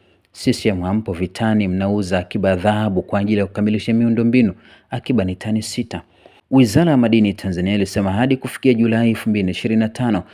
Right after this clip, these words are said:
Benki Kuu ya Tanzania B O T ilikuwa na hifadhi ya dhahabu tani sita point themanini na nne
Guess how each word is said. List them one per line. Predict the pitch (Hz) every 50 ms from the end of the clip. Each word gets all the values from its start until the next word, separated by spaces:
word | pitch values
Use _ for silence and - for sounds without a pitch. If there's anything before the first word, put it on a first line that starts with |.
| - - - - - _ -
Benki | - 98 90 - 107
Kuu | - - - 110 104
ya | 98 98
Tanzania | 95 - 107 98 92 87 95 95 98 101 104 104
B | 95 85 95
O | 95
T | 95 - - 113 104 98 _ -
ilikuwa | 127 110 107 - - 113
na | 107
hifadhi | 107 92 - - 117 107 104 98 107
ya | 98
dhahabu | 92 90 101 101 104 107 98 95 95 87 - _ _ _ _ _ _
tani | - 117 107 101 92
sita | - - 110 - - 92
point | - - 101 92 95 98
themanini | - - 101 101 107 110 107 107
na | 107 107
nne | 107 104 98 85 -